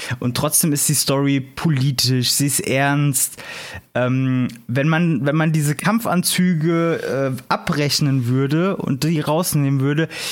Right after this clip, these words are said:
wäre das ein so grundsolides Spiel ohne Kitsch. Das ist der Wahnsinn. Wie gesagt, politisch, es behandelt viele auch so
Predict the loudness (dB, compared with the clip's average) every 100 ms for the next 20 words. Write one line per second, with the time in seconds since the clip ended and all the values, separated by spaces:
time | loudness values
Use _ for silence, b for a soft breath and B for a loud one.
0 | B B -2 0 0 -2 -2 -2 0 2
1 | 2 2 2 2 2 0 -2 -4 -8 _
2 | -4 0 0 0 -2 2 2 2 2 2
3 | 4 2 0 0 2 4 2 -2 0 2
4 | 4 4 2 2 2 0 -2 -6 -14 -6
5 | -2 0 0 0 0 -2 -2 -2 0 0
6 | 0 -2 -4 -8 -18 -8 -8 -2 0 2
7 | 2 0 0 0 0 0 -2 0 -2 -2
8 | -2 -2 0 0 0 -2 -2 -4 -4 -6
9 | -8 -10 -12 -4 0 0 0 -2 0 0
10 | 0 -4 B B B B -4 -2 0 0
11 | -2